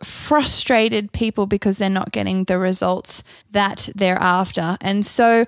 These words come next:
what I want to chat through in these next two episodes, it's a two-part series, is the main reasons why you're not seeing weight loss results, and then just talk through what you can do about it. Weight loss is a combination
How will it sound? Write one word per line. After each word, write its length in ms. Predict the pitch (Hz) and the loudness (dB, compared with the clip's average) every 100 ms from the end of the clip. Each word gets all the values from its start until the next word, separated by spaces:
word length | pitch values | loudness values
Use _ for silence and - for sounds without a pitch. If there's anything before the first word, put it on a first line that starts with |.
| - | 2
what 160 | 302 | 4
I 60 | 453 | 6
want 140 | 381 254 | 4 4
to 160 | - | 2
chat 260 | 262 233 - | 2 0 -2
through 680 | - 247 240 240 233 226 220 _ - | 0 2 6 6 6 4 2 _ -2
in 180 | 214 220 | 0 2
these 240 | 214 208 | 0 0
next 380 | 214 - - - | -2 -4 -6 -4
two 280 | - 233 233 | 0 0 0
episodes, 680 | 214 - - 196 190 196 - | -2 -2 -2 0 0 -2 -6
it's 140 | - | -10
a 40 | 220 | -6
two-part 640 | - 208 202 - 190 208 | 0 0 0 0 -2 -2
series, 540 | - 208 196 196 208 - - - | -2 0 0 0 -4 -8 -14 -8
is 180 | 240 240 | -2 -2
the 100 | 269 | 0
main 300 | 269 285 330 | 0 0 -2
reasons 460 | 359 269 247 233 220 | -2 -2 -2 -4 -4
why 360 | 196 202 208 | -2 0 0
you're 240 | 208 202 190 | -2 -2 0
not 400 | 190 190 196 - | 0 0 -2 -4
seeing 540 | - - 214 202 202 | -8 -2 0 2 2
weight 240 | 185 180 196 | 0 0 0
loss 260 | 180 - | -2 0
results, 400 | 185 180 180 185 | 0 0 0 -2
and 220 | - 226 | 0 2
then 120 | 269 330 | 2 2
just 240 | 440 - | 2 2
talk 220 | 330 269 | 0 0
through 260 | - 254 240 | 0 0 2
what 380 | 208 196 - - - | 2 0 -4 -10 -6
you 160 | 196 | -4
can 220 | - 202 | -2 -4
do 160 | 190 185 | -2 -2
about 300 | 190 180 175 | 0 2 2
it. 140 | - - - - - - | 0 -10 -20 -20 -18 0
Weight 260 | 320 392 | 2 2
loss 360 | - 415 370 - | 2 2 2 -2
is 440 | - 254 247 254 - | 0 2 2 0 -4
a 80 | 233 | -6
combination 1300 | - 254 247 233 214 208 214 - - 196 190 196 | 0 0 2 2 2 2 2 2 2 0 -2 -4